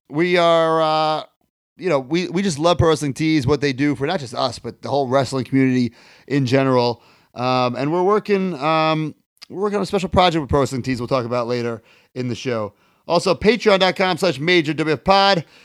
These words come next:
our subscription service, our fan club, whatever you wanna call it, our community. Every week we give away a prize to an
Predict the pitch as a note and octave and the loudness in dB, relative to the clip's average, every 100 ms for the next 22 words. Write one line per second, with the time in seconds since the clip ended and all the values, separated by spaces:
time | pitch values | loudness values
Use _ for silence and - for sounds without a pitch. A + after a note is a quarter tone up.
0 | - - C#3+ D3 D#3+ - C4 - A#3 G#3+ | -20 -4 -2 0 -4 -4 -4 -4 -6 -4
1 | A#3+ A3 G#3+ G3+ G3 - - - _ - | 0 2 2 2 0 -2 -10 -14 _ -6
2 | C3 G#3+ G3+ G3+ G3+ F#3+ E3 F3 F#3+ G3+ | -2 -2 -2 -2 2 2 2 0 2 2
3 | F#3+ F3 E3+ D#3 C#3 - D#3 G3+ F#3+ F#3 | 0 0 0 0 -2 -6 -4 -4 -2 -2
4 | F#3+ - _ _ E3+ G3 G3 F#3+ D#3+ E3+ | -2 -6 _ _ 0 2 2 0 -4 -2
5 | E3+ E3 D#3+ D3+ E3 D#3+ D3+ C#3+ | -2 0 0 2 4 4 2 0